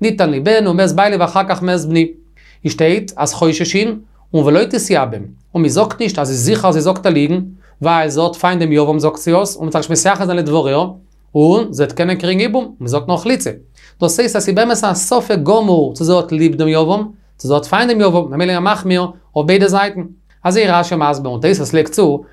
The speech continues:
לכאורה, מען קען זאגן, אז אין דער רמז איז, אז דאס, וואס מיר זאגט, אז זי דארף פון חולצה, אין נאר אלס שווה נפשך, חתיכא דאיסורא. אין דער רמז גלייבט מען בכלל נישט, נאר אלס שווה נפשך. זאגט דאס, וואס, אז זי מאכט, מען נישט אפילו זאגט, א מסלע,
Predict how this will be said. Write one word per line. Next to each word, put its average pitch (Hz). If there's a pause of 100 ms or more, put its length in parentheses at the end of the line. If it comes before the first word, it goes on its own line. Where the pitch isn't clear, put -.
(140)
לכאורה, 156
מען 143
קען 160
זאגן, 147 (280)
אז 135
אין 131
דער 127
רמז 185
איז, 151 (280)
אז 117 (240)
דאס, 151
וואס 139
מיר 131
זאגט, 131
אז 151
זי 135
דארף 156
פון 165
חולצה, 175 (320)
אין 143
נאר 180
אלס 170
שווה 190
נפשך, 180
חתיכא 190
דאיסורא. 156 (320)
אין 175
דער 190
רמז 220
גלייבט 190
מען 185
בכלל 135
נישט, 151
נאר 139
אלס 131
שווה 185
נפשך. 190 (520)
זאגט 135
דאס, 214
וואס, 131
אז 123
זי -
מאכט, 180
מען 170
נישט 208
אפילו 233
זאגט, 202
א 180
מסלע, 175